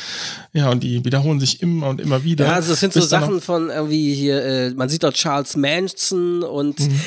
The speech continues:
Speaker 2: ich glaub,
Speaker 1: Mhm.
Speaker 2: dann sieht man da, äh, also Schießereien und auch Explosion von Waco, also hier dieser Belagerung von dieser Sekte, den Branch Davidians. Ähm,
Speaker 1: Mhm.
Speaker 2: das glaub ich, das war
Speaker 1: Oh.
Speaker 2: dreiundneunzig, glaub ich, oder so. Und das, ähm,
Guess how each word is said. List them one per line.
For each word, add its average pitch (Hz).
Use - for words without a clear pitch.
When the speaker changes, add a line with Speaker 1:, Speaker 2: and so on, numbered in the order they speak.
Speaker 2:
ich 127
glaub, 160
Speaker 1:
Mhm. -
Speaker 2:
dann 170
sieht 180
man 165
da, 160
äh, 147
also 139
Schießereien 151
und 185
auch 175
Explosion 165
von 165
Waco, 135
also 127
hier 135
dieser 139
Belagerung 139
von 147
dieser 135
Sekte, 151
den 139
Branch 139
Davidians. 156
Ähm, 143
Speaker 1:
Mhm. 131
Speaker 2:
das -
glaub 139
ich, -
das 151
war 147
Speaker 1:
Oh. -
Speaker 2:
dreiundneunzig, 143
glaub 170
ich, 175
oder 175
so. 180
Und 156
das, -
ähm, 139